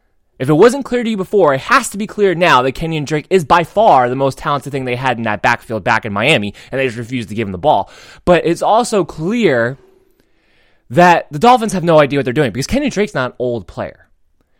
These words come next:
A lot of these guys they gave away, Minkah Fitzpatrick, Kenyon Drake, Laremy Tunsil, these are all guys in their mid-twenties.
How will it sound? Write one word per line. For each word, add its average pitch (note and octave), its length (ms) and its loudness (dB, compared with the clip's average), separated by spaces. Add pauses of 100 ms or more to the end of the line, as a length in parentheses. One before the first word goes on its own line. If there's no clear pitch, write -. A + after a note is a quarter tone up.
(420)
A - 20 -14
lot C#4 80 0
of D#4+ 40 2
these D#4+ 100 -2
guys C4+ 140 0
they A#3+ 60 -10
gave A#3+ 160 -4
away, A3+ 360 -2
Minkah G#3+ 260 -10
Fitzpatrick, A3+ 800 -4 (100)
Kenyon G#3+ 320 -4
Drake, G#3+ 480 -4 (420)
Laremy G#3+ 320 2
Tunsil, G#3+ 480 -6 (120)
these F4 160 -2
are F#4 80 0
all F4 120 0
guys C#4 300 2
in B3 80 -2
their A#3 80 0
mid-twenties. G#3+ 640 -2